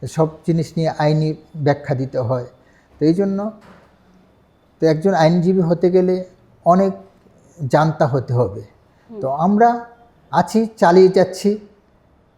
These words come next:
Speaker 1: মানুষের সেবা করে যাচ্ছি, এতটুক চলছে যতটুক চলার।
Speaker 2: আবারও ধন্যবাদ স্যারকে। তো স্যারের কাছ থেকে আবারও জেনে নেব যে স্যার, যদি সাধারণ মানুষ কিভাবে আইনি সহায়তাটা উপভোগ করতে পারে বা পেতে পারে?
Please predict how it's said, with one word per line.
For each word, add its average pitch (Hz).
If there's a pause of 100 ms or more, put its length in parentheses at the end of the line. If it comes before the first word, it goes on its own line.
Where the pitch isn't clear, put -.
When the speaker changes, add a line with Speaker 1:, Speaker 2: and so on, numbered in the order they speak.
(220)
Speaker 1:
মানুষের 147
সেবা 151
করে 143
যাচ্ছি, 135 (380)
এতটুক 135
চলছে 131 (1160)
যতটুক 123
চলার। 113 (600)
Speaker 2:
আবারও 214
ধন্যবাদ 214 (320)
স্যারকে। 214
তো 233
স্যারের 240
কাছ 262
থেকে 269
আবারও 254
জেনে 254
নেব 254
যে 254
স্যার, 254
যদি 254
সাধারণ 254
মানুষ 214
কিভাবে 247 (460)
আইনি 240
সহায়তাটা 226 (640)
উপভোগ 214
করতে 220
পারে 208
বা 208
পেতে 196
পারে? 185